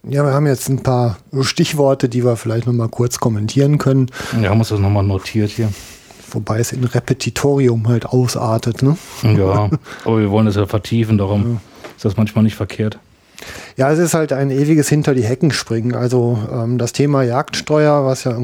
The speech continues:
Speaker 1: mühevoll abgeschafft wurde und, ja, ich denke, wie jeder Jäger denkt, auch zu Recht, ähm, versucht man wieder einzuführen. Und zwar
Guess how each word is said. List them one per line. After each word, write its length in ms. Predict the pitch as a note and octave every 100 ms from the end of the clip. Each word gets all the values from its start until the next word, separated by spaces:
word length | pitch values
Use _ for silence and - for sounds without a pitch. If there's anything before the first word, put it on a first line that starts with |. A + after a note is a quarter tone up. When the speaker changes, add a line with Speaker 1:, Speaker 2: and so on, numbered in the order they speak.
| A2+
Speaker 1:
mühevoll 520 | C3+ D3 D#3 - A#2+
abgeschafft 680 | A#2 - D3+ - C#3+ C#3 -
wurde 360 | D3 D3 C#3+ - - - - - - - _ -
und, 640 | C#3 C3 B2 A#2+ - F2 - - -
ja, 100 | A2+
ich 120 | A#2 -
denke, 360 | A#2+ A#2+ B2+
wie 260 | A#2+ A#2+ A2+ - -
jeder 300 | A2+ B2+ C#3
Jäger 400 | B2+ B2+ C3+ A#2
denkt, 280 | A#2 B2+ -
auch 180 | A#2 -
zu 180 | -
Recht, 380 | A#2+ C#3 - - - - - - - - -
ähm, 360 | - A#2+ B2 A#2
versucht 400 | - B2+ D3+ -
man 160 | C3
wieder 320 | B2 A#2+ A#2 -
einzuführen. 1040 | - C#3 F#3+ F#3 - - - F3+ F3+ F3 D#3+
Und 160 | C3 B2
zwar 460 | C3 C#3 C3+ C3